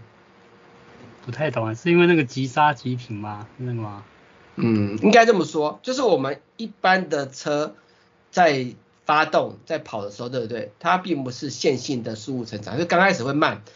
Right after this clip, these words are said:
Speaker 2: 然后后面越来越快、越来越快，对不对？
Speaker 1: 嗯。
Speaker 2: 所以它不会有一起步，然后就大量的去转动轮胎耗损这件事情，因为它需要一段时间酝酿。但是电动车因为它的瞬间扭力很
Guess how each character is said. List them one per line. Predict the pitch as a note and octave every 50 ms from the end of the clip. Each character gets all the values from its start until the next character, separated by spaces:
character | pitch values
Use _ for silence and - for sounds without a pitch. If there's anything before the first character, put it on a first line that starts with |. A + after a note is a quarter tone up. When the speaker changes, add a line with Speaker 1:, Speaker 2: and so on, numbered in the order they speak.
| - - _ -
Speaker 2:
然 | B2+ C3+
后 | C3+
后 | C#3 E3 D#3+
面 | D#3+ D#3+
越 | D#3
来 | C#3
越 | C3+ D3 C#3
快、 | C3+ - C#3 C3
越 | B2+ B2+
来 | B2+
越 | A#2+
快， | A2+ - B2+ A2 G#2+ - _
对 | - B2
不 | A#2+ C3
对？ | A#2+ G#2 - - _ _ _ _ _ _ _ _
Speaker 1:
嗯。 | - B2+ B2 B2 A#2 A2 A2+ _ _ _ _ _ _ _
Speaker 2:
所 | - - G#3 G#3
以 |
它 | G3+ A#3 A#3
不 | A3+ F3+
会 | G3 G#3+ F#3+
有 | C#3+ C3 C3 - -
一 | G#3
起 | F#3+ - - - - A2+
步， | A2+ - G3+ E3 C3+ G2
然 | A#2 C3
后 | C#3 C#3+
就 | F3 E3
大 | D3 - - G3+ E3+ D3+
量 | E3 F3 D3 C3+
的 | B2+ A#2+ A2+
去 | - - -
转 | - - A#2 G2+ G2+
动 | A2+ D3 C#3 A#2+ G#2+
轮 | G#2+ A2+ A2+
胎 | A2 A2 A2 A2+ A2+
耗 | B2 A2+ G#2
损 | F#2+ - E2+ - -
这 | G2+
件 | G2 G2+ G2
事 | - - F#2+
情， | F2+ - - - _ _ _ _ _ _ _ _ -
因 | - E3+
为 | F3 D#3
它 | E3+ D#3+
需 | - - E3+
要 | D#3 -
一 | B2
段 | A2+ - D#3 C#3 A#2+
时 | - - G#2+
间 | F#2+ A#2 A2+ G#2+
酝 | A2+ A#2 A2+ G#2+ G#2
酿。 | G#2+ G#2 - - - _ _ _ _ _ _ _ _ - - _ -
但 | - A3
是 | G#3+ B3
电 | A3+ - A#3+ A3
动 | A3+ A3 G3+
车 | G3 G3+ F#3+ F#3+
因 | - F#3+ F#3+
为 | G3+ G3+
它 | F3 F3+ F#3
的 | E3+ C#3+
瞬 | - - F3
间 | C#3+ E3 E3+ E3
扭 | C#3+ A2
力 | G#2 C3+ C#3+ C3 G#2+
很 | G#2+ G#2